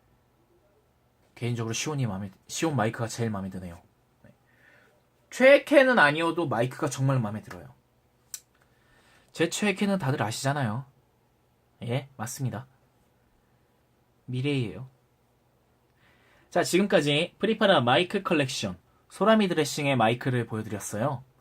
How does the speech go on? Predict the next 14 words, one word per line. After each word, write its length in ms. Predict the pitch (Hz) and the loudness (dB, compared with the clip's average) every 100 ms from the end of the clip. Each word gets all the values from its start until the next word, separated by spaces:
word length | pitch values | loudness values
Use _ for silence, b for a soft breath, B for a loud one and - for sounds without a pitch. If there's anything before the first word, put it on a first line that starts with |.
| _ b b b b b - | _ b b b b b -4
다음 340 | 131 185 196 | 0 0 0
가차는 520 | 190 131 - 196 190 | -4 -6 -2 0 0
뭐가 220 | 120 127 185 | 0 0 2
나올지 500 | 185 165 - 151 131 | 2 0 -6 -8 -6
정말 280 | 117 127 | -4 -4
궁금하긴 400 | 131 110 123 123 | -4 -4 -4 -4
한데, 360 | 151 143 131 131 B B B B | -4 -4 -2 -4 B B B B
개인적으로 720 | 165 214 220 180 139 127 104 _ _ _ _ _ _ _ _ _ _ _ _ _ _ _ _ _ _ _ _ _ _ _ _ _ _ _ _ | 2 4 2 0 -2 -4 -6 _ _ _ _ _ _ _ _ _ _ _ _ _ _ _ _ _ _ _ _ _ _ _ _ _ _ _ _
마스코트 480 | 113 147 - 202 190 | -4 -4 -4 -6 -4
컬렉션 440 | - 147 131 104 - _ _ _ - | -4 -4 -4 -8 -10 _ _ _ -6
이 140 | 131 | -6
탄이 220 | 131 180 131 | -2 0 0
나왔으면 320 | 113 - - | 0 -4 -14
좋겠어요. 440 | - - 92 85 | -14 -12 -12 -14